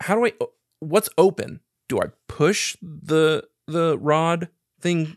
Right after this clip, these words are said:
forward, a-, a-, basically away from us or toward us?" And he says, I don't know. I think, away from us. So I'm like, "All right, well," and when I do it, if I push it away, a bunch of shit falls down on me.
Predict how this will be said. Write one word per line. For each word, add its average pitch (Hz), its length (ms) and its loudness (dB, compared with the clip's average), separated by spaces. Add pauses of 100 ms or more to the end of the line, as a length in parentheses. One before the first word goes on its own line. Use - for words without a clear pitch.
forward, 180 760 0
a-, 131 140 2 (200)
a-, - 100 0 (120)
basically 156 300 -2 (100)
away 165 280 0
from 233 220 -2
us 285 340 -8 (500)
or 156 160 0 (100)
toward - 380 -2
us?" - 280 -16 (140)
And 147 100 -2
he 165 120 2
says, 120 340 0 (160)
I 131 100 0
don't 185 220 2
know. 156 380 0 (580)
I - 20 2
think, 170 280 0
away 127 260 4
from 64 200 -10
us. - 360 -14
So - 160 -8
I'm 110 100 -4
like, - 180 -6 (240)
"All 226 80 4
right, 131 260 2
well," 143 160 4
and 156 200 2
when 139 120 2
I 123 80 4
do 247 280 0
it, 110 280 2 (680)
if 156 120 0
I 131 60 2
push 262 400 0
it 208 80 -2
away, 131 540 2 (120)
a 151 60 0
bunch 165 220 0
of 127 60 -6
shit - 320 -2
falls 95 320 -4
down - 280 -8
on - 180 -16
me. - 220 -18